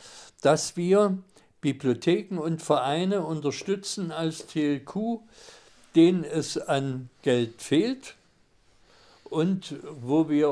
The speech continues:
honorarfrei gelesen haben und, äh, die Eintrittsgelder dafür eingespielt haben. Wir haben das, der letzte Auftritt mit Matthias,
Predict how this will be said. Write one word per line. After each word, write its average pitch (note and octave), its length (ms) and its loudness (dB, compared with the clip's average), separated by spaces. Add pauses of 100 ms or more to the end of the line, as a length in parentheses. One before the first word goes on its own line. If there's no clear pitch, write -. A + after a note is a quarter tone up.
(140)
honorarfrei C#3 920 0
gelesen D3 580 -4
haben C#3+ 400 -2
und, C3 560 -10
äh, B2 420 -2 (720)
die A2+ 140 -2
Eintrittsgelder B2 920 -2
dafür A#2 420 -6
eingespielt D3 720 -6
haben. C3+ 340 0
Wir B2 160 -2
haben B2 300 -4 (540)
das, - 360 -8
der A#2 180 -4
letzte C3+ 480 -6
Auftritt C#3 580 -4
mit B2 220 -10
Matthias, B2 800 -4